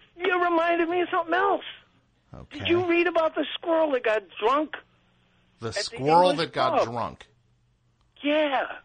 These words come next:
Speaker 2: I did not.
Speaker 1: Yeah, supposedly a squirrel. I don't know whether he broke in or got locked in or whatever, but he hit the beer tap,
Speaker 2: Mm-hmm.
Speaker 1: apparently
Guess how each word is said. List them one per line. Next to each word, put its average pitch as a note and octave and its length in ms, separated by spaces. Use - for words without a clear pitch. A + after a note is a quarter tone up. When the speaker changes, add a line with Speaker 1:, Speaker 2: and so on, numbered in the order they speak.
Speaker 2:
I F#2+ 60
did F#2 180
not. D#2+ 320
Speaker 1:
Yeah, D#4 320
supposedly D4+ 680
a G3 140
squirrel. C4 300
I G#3+ 120
don't C4 180
know G3 120
whether E3+ 280
he D3+ 80
broke G#3+ 400
in D4 240
or F3+ 100
got D#3+ 320
locked F#3+ 460
in G#3+ 160
or F3+ 140
whatever, F#3+ 480
but G3 140
he E3+ 220
hit D4+ 300
the A3+ 140
beer D4 300
tap, E3+ 540
Speaker 2:
Mm-hmm. G2 260
Speaker 1:
apparently G3 840